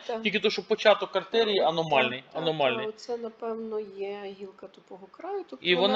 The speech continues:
Speaker 2: вона,
Speaker 1: далі
Speaker 2: і вона
Speaker 1: йде.
Speaker 2: кальцинована на різних рівнях,
Speaker 1: Ну,
Speaker 2: так?
Speaker 1: так, так.
Speaker 2: То
Speaker 1: І
Speaker 2: вона
Speaker 1: тут ви
Speaker 2: кальцинована і в
Speaker 1: бачите, тут
Speaker 2: початку-,
Speaker 1: і права
Speaker 2: початку-,
Speaker 1: коронарна
Speaker 2: і
Speaker 1: артерія
Speaker 2: права артерія, е,
Speaker 1: кальцинована.
Speaker 2: кальцинована фактично. А
Speaker 1: Так.
Speaker 2: ліва в стовбурі не
Speaker 1: І
Speaker 2: кальцинована.
Speaker 1: ліва
Speaker 2: Ліва кальцинована.
Speaker 1: кальцинована,
Speaker 2: Трошки,
Speaker 1: оце
Speaker 2: трошки далі,
Speaker 1: кальцин,
Speaker 2: трошки
Speaker 1: так,
Speaker 2: далі,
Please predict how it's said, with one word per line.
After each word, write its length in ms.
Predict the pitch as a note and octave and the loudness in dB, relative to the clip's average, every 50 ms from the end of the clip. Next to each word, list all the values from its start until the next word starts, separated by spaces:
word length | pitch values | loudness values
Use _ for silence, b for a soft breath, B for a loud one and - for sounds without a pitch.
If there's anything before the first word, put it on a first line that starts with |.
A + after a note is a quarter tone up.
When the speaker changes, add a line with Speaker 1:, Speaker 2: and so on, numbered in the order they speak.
| A3+ A3+ | 4 4
Speaker 2:
вона, 160 | A#3 A#3+ A#3+ | 2 2 0
Speaker 1:
далі 140 | A#3+ A#3 A3+ | 0 2 4
Speaker 2:
і 60 | F3+ | 4
вона 180 | F3+ G3 G3+ A3 | 4 6 6 4
Speaker 1:
йде. 80 | G#3+ G#3+ | 4 6
Speaker 2:
кальцинована 720 | A3+ G#3+ G#3 - - G#3+ G#3 G#3+ A3+ A3+ A3 G#3+ G3+ G3+ | 6 4 4 4 -2 0 2 2 4 4 4 4 4 2
на 180 | F#3+ F#3+ F#3+ F#3+ | 2 4 2 2
різних 400 | G3 G#3 F#3+ E3+ F3 F#3 F3+ - | 2 2 0 0 -4 -6 -4 0
рівнях, 280 | E3 C3+ A#2+ A#2 A2+ - | 0 0 0 -2 -6 -4
Speaker 1:
Ну, 60 | G#4 G#4 | 2 2
Speaker 2:
так? 160 | - G4 - | 2 2 4
Speaker 1:
так, 160 | - A4 G#4+ - - - - - | 2 2 2 2 -6 -20 -14 -6
так. 120 | - C4 C#4+ | -4 -2 0
Speaker 2:
То 60 | F#4 | 2
Speaker 1:
І 20 | |
Speaker 2:
вона 140 | F3+ - C4 | 4 4 6
Speaker 1:
тут 80 | C4 - | 6 6
ви 60 | G#3 | 4
Speaker 2:
кальцинована 480 | A3 B3+ C4+ - - G3 G3 F#3 F#3 | 6 6 6 8 8 8 8 8 6
і 60 | F3+ F3+ | 6 6
в 40 | |
Speaker 1:
бачите, 60 | - D#3+ | 6 4
тут 100 | F#3+ F#3 | 4 4
Speaker 2:
початку-, 380 | C4 F#3+ E3+ - - G3 G3 | 4 2 2 2 4 4 4
Speaker 1:
і 40 | F#3+ | 4
права 200 | A3 A3 A3+ B3+ | 6 6 6 6
Speaker 2:
початку-, 260 | C4 C4 B3+ - C4+ | 4 2 0 2 0
Speaker 1:
коронарна 540 | B3 A#3 A#3 A#3 A#3 A3+ A3+ A3 A3 A3 G#3 | 2 2 2 2 0 0 0 -2 -2 -4 -4
Speaker 2:
і 40 | G#3 | -6
Speaker 1:
артерія 340 | G#3+ - - - - G#3+ G3+ | -6 -6 -2 -2 -2 0 4
Speaker 2:
права 300 | F#3+ F3+ F3 E3 D3+ C#3+ | 4 6 6 8 6 4
артерія, 340 | C3+ - - C#3+ C3+ C3+ | 4 4 2 2 4 2
е, 40 | C3+ | 2
Speaker 1:
кальцинована. 540 | - F#3 E3 B2+ C3 C3 A#2+ A2 A#2 B2+ B2+ | 0 -2 -4 -2 -2 -2 -2 -2 -4 -6 -6
Speaker 2:
кальцинована 680 | B2 - C#3+ C3+ - - D3+ C3+ B2 B2 B2 A#2+ A#2+ B2 - - | -6 -6 -6 -6 -6 -8 -8 -6 -6 -4 -4 -6 -8 -10 -12 -14
фактично. 520 | B2+ - - C#3 B2 - - - B2+ B2 - _ _ b b b b b b b b b | -18 -12 -10 -8 -8 -8 -10 -14 -16 -18 -20 _ _ b b b b b b b b b
А 140 | - D3+ D3+ D3+ | -4 0 2 2
Speaker 1:
Так. 40 | D#3 E3+ | 4 4
Speaker 2:
ліва 180 | F3+ G#3 G#3 G#3+ | 4 4 4 2
в 60 | G3+ - | 2 0
стовбурі 440 | - - G#3+ G3+ F#3+ F3 F#3+ E3 | -2 -2 0 0 0 -2 -4 -2
не 100 | E3+ D3 | 0 -2
Speaker 1:
І 100 | A#2 - B3+ | 0 0 2
Speaker 2:
кальцинована. 460 | B3 A3 G3 G3 - G#3+ - - C4+ C4 - | 0 0 0 -2 -4 -2 0 0 0 0 2
Speaker 1:
ліва 60 | F3 | 4
Speaker 2:
Ліва 160 | F#3+ G3+ F#3+ | 4 4 4
кальцинована. 200 | F#3 - G3+ A#3+ A3+ A3 A3 A3 G#3+ | 2 0 -2 0 2 4 4 4 4
Speaker 1:
кальцинована, 100 | G#3 G#3 | 4 2
Speaker 2:
Трошки, 260 | G#3 G3+ G#3 G#3+ G#3+ | 2 2 4 4 2
Speaker 1:
оце 140 | F#3+ - - | 2 0 2
Speaker 2:
трошки 260 | - G3+ - - - F#3 | 0 0 0 2 2 4
далі, 80 | D3+ | 6
Speaker 1:
кальцин, 220 | D3 B2+ - - - | 6 4 4 0 -6
Speaker 2:
трошки 320 | - F3+ E3 - - F3 | -4 -4 -4 -2 -2 -2
Speaker 1:
так, 60 | D#3 | 2
Speaker 2:
далі, 160 | D3 C#3 B2 | 2 2 2